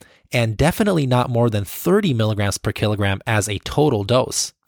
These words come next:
If you have to use this much phenobarb and your patient is still in withdrawal, then it may be a good time to start thinking about other adjuncts like dexmedetomidine,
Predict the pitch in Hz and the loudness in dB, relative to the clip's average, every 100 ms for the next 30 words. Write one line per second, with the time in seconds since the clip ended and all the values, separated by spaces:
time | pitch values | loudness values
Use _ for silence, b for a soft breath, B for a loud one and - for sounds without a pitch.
0 | b b b b 120 - 117 117 117 110 | b b b b -4 -2 0 0 0 -2
1 | 117 117 98 123 - 123 - - 160 147 | 0 0 0 0 0 0 -2 -2 0 2
2 | 107 104 107 104 104 - 113 - 107 98 | 2 2 0 -6 -6 -4 -4 -4 -8 -4
3 | - - 117 131 147 165 151 175 175 180 | -2 0 2 2 2 2 4 4 4 0
4 | B B B B - 117 113 113 160 170 | B B B B -2 -2 -2 0 0 2
5 | 160 117 113 - 107 101 - 110 117 101 | 2 4 0 0 0 -2 -2 -2 -2 -2
6 | 113 113 107 98 98 - 135 143 156 120 | -4 -4 -4 -2 -4 -2 0 2 2 2
7 | 107 107 101 - - 110 104 95 98 - | 2 0 0 -2 -4 -2 -2 -2 -2 -2
8 | - 98 - 127 127 123 120 120 | -4 -4 -2 0 2 2 2 0